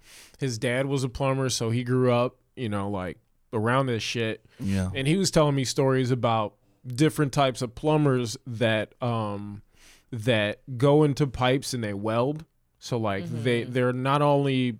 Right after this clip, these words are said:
Speaker 1: plumbers, but they're also, like, licensed welders. And once you get that, that certificate or that license to weld, uh, underwater welding,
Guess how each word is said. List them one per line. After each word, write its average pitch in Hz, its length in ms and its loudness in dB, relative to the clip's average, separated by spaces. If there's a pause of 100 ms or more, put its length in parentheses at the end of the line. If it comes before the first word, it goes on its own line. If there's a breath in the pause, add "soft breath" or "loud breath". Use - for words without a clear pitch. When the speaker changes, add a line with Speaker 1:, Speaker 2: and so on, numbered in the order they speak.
(120)
Speaker 1:
plumbers, 143 460 2
but 113 180 -6
they're 113 160 0
also, 113 320 0
like, 107 240 -4
licensed 113 600 -6
welders. 113 560 -4 (440 soft breath)
And 123 100 -4
once 127 220 -2
you 147 100 0
get 139 440 0
that, 123 380 2
that 117 140 0
certificate 123 880 -2
or 120 120 -2
that 117 160 2
license 120 600 -2
to - 120 -4
weld, 117 720 0
uh, 117 300 -2
underwater 123 520 0
welding, 127 520 -2